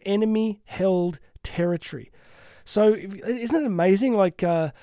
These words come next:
you know, I think John Eldredge said this in one of his early books, that, uh, God claims every square inch of the cosmos and Satan counterclaims it. So there's this, there's this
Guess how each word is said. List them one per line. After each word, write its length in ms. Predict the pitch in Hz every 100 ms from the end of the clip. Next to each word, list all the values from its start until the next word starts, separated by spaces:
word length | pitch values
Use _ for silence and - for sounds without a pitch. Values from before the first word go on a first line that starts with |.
| - - _ -
you 120 | 208
know, 80 | 202
I 40 | 190
think 220 | 294 202
John 160 | 208
Eldredge 380 | 196 196 190 196
said 280 | - 180 156
this 440 | 156 139 - - -
in 180 | 170
one 120 | 165 165
of 80 |
his 120 | 156 139
early 260 | 160 165
books, 340 | 147 147 143 -
that, 340 | 165 160 151
uh, 140 | 156
God 480 | 156 151 196 220 214 -
claims 600 | - 185 180 165 156 135 -
every 380 | 185 185 180
square 480 | 151 - 180 170 160 -
inch 300 | 175 165 -
of 160 | 170 151
the 60 |
cosmos 680 | 151 - 190 165 156 147 - - - - -
and 160 | - 156
Satan 540 | - 185 185 170 156
counterclaims 880 | 131 - 175 180 180 - 151 143 131
it. 120 | 139 - _ _ _ _ _ - -
So 140 | 196
there's 180 | 202 190
this, 240 | 226 202 214 - 214
there's 220 | 208 185
this 200 | 214